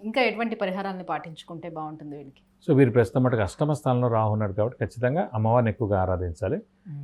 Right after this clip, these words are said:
Speaker 2: ప్రతిరోజు అమ్మవారి అష్టోత్తరం చదువుకుంటే మంచిది. అలాగే వీలైతే ప్రతి శుక్రవారం అమ్మవారి గుడికి వెళ్ళి నలభై ఒక్క ప్రదక్షిణాలు చేయడం, అలాగే అర్చన కానీ, అభిషేకం కానీ,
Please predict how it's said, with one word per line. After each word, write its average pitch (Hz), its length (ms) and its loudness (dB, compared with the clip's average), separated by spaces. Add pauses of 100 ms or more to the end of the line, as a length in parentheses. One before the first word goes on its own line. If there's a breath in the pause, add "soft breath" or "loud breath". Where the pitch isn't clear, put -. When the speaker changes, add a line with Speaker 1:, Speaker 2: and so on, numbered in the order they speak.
(120)
Speaker 2:
ప్రతిరోజు 117 360 4
అమ్మవారి 101 360 4
అష్టోత్తరం 107 380 0
చదువుకుంటే 90 440 0
మంచిది. 104 300 -4
అలాగే 120 180 0
వీలైతే 113 440 0 (100)
ప్రతి 113 280 2
శుక్రవారం 127 340 4
అమ్మవారి 113 400 4
గుడికి 104 220 2
వెళ్ళి 131 180 2 (160)
నలభై 107 240 0
ఒక్క - 140 -4 (100)
ప్రదక్షిణాలు 98 420 0
చేయడం, 95 200 -2 (600 soft breath)
అలాగే 131 140 6
అర్చన 110 220 2 (100)
కానీ, 107 120 4
అభిషేకం 101 460 2
కానీ, 95 240 0